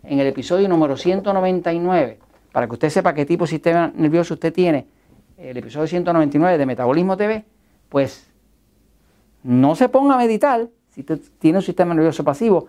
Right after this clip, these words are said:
porque fácilmente o le revienta un asma o sabe Dios qué le pasa. Y esto se lo comento porque la verdad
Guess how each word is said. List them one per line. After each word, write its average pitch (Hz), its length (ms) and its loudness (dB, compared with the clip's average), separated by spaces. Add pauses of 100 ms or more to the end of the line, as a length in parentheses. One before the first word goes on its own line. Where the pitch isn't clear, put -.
(180)
porque 139 220 -8
fácilmente 233 800 0 (260)
o 139 140 0
le 135 100 0
revienta 180 420 0
un 262 120 0
asma 277 480 0 (200)
o 131 120 -2
sabe 160 260 0
Dios 143 160 0
qué 147 100 -6
le 139 120 0
pasa. 110 300 -12 (500)
Y 131 100 0
esto 170 160 0
se 190 100 2
lo 202 120 0
comento 202 480 -2 (520)
porque 110 320 -12
la 110 140 -10
verdad 151 380 -2